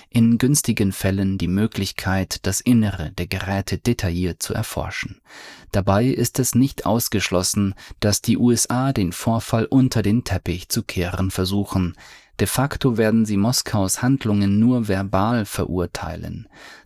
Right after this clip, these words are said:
Dabei werden ihre Drohnen auch weiterhin über dem Schwarzen Meer fliegen. Zitat Ende. Der Chefredakteur des Portals avia punkt R U, Roman Gusarov, fügt hinzu,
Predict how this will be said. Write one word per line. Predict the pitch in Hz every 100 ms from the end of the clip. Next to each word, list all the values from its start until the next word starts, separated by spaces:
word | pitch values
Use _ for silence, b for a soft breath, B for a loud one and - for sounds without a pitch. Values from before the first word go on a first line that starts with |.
| -
Dabei | 98 90 95 123 131
werden | 117 113 120
ihre | 120 110
Drohnen | - 101 98 95 98 -
auch | 110 110 -
weiterhin | 95 87 - 92 90 92
über | - 113 120
dem | 113 120
Schwarzen | - 85 - - - 110
Meer | 98 87 92 -
fliegen. | - 104 85 - - - _ _ _ _ -
Zitat | 117 - 87 87
Ende. | 87 85 82 - _ _ _ _ _ _ _ _ -
Der | 127 135
Chefredakteur | - 120 - 98 92 - - 95 120
des | 92 87
Portals | - 92 87 - 92 95 101 -
avia | 101 107 101 104 95
punkt | - 110 107 -
R | 104 98 -
U, | 123 117
Roman | 107 120 127 113 101 101
Gusarov, | 131 131 92 87 85 85 - - B B B B -
fügt | - 127 131 -
hinzu, | 110 98 - 117 139